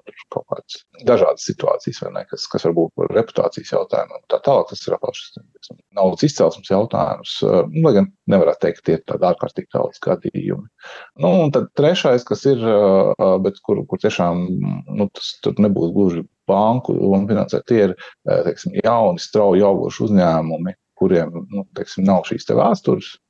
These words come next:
bet kuriem varbūt ir ideja, biznesa plāns, iespējams, dažkārt pat līgumi, nevienmēr ļoti daudz sava kapitāla, vai, teiksim, un,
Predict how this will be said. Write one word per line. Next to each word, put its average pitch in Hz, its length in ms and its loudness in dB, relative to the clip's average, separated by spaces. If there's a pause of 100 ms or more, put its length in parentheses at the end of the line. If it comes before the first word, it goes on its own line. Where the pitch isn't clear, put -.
(100)
bet - 160 -2
kuriem 92 220 2
varbūt 87 240 0
ir 101 80 4
ideja, 92 260 4
biznesa 117 300 2
plāns, 95 260 2
iespējams, - 320 -2
dažkārt - 300 -2
pat - 180 -20
līgumi, 101 380 4 (420)
nevienmēr 98 540 4 (260)
ļoti 90 140 4
daudz - 260 2
sava 135 240 2
kapitāla, 85 720 2
vai, 80 160 0
teiksim, - 320 -14
un, 87 80 -16